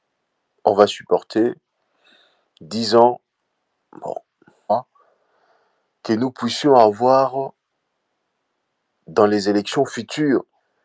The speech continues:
quelque chose qui ressemblerait à la France. » Enfin, je, je vais m'expliquer.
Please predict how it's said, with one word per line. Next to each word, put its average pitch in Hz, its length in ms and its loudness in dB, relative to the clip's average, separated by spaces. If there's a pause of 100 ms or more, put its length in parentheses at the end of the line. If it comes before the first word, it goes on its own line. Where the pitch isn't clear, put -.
(280)
quelque 104 280 -10
chose 135 500 -2 (600)
qui 120 140 -4
ressemblerait 107 680 0
à 110 80 4
la 92 140 2
France. » 113 560 0 (1300)
Enfin, - 280 -8 (1080)
je, 76 280 -14
je 78 140 -16
vais 92 120 -4
m'expliquer. 95 640 -2